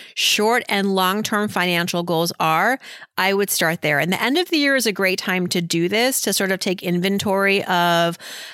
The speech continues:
how you have been spending, what changes you wanna be making, and where are you headed? Maybe we didn't do everything right in twenty twenty-one. Maybe there are some areas for improvement.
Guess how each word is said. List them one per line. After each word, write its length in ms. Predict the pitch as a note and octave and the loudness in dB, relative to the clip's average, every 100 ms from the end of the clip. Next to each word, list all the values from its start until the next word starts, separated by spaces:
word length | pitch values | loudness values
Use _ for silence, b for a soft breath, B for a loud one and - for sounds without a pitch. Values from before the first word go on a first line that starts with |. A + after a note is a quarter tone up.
| B | B
how 260 | - A3+ G#3 | -2 0 2
you 200 | G#3 G3+ | 2 2
have 420 | - D#3+ G3 G#3 | 0 0 -2 0
been 180 | A3+ A#3 | 0 2
spending, 800 | - A3+ A3+ A3+ A#3+ A#3+ B3+ - B B F3 | 0 0 0 2 2 0 -2 -6 B B -2
what 260 | F3+ - | -2 0
changes 600 | - A3+ G#3 A3 A3 G#3 G#3 | -2 0 0 0 0 0 0
you 80 | |
wanna 240 | G3 G3 G#3 | 0 0 0
be 120 | G#3 | 0
making, 600 | F#3+ F#3 - A3 A3+ B3 - B B B _ _ | 2 0 0 -2 0 -2 -6 B B B _ _
and 480 | G3 G3 F#3 F#3+ F#3+ - _ _ | -2 0 0 0 -4 -12 _ _
where 340 | F3+ G3+ A#3+ B3+ | -6 0 2 4
are 20 | |
you 140 | C4 | 2
headed? 420 | A3+ G#3+ D3+ - - _ _ | 2 0 0 -4 -8 _ _
Maybe 300 | F3+ F#3 A3 | -2 0 0
we 140 | G#3+ G#3+ | 0 0
didn't 160 | G#3+ | 2
do 80 | G#3 | 2
everything 400 | F#3 G3 G3+ F#3+ | 2 0 0 0
right 320 | D#3+ D3 - _ | 0 0 -4 _
in 80 | F3 | -4
twenty 320 | - E3+ E3+ | -4 -4 -4
twenty-one. 560 | E3 E3 E3 E3 D#3 - - | -4 -4 -4 -2 -6 -8 -6
Maybe 220 | E3+ F#3+ | -2 0
there 180 | G3 G3 | 2 0
are 60 | |
some 200 | G3 G3 | 0 -2
areas 460 | F3+ F3+ F3+ F#3 F3 | 0 0 2 0 -2
for 200 | - F3+ | -4 -2
improvement. 640 | F3 - A3 C#4+ E4 E4+ | -2 -2 -4 0 0 0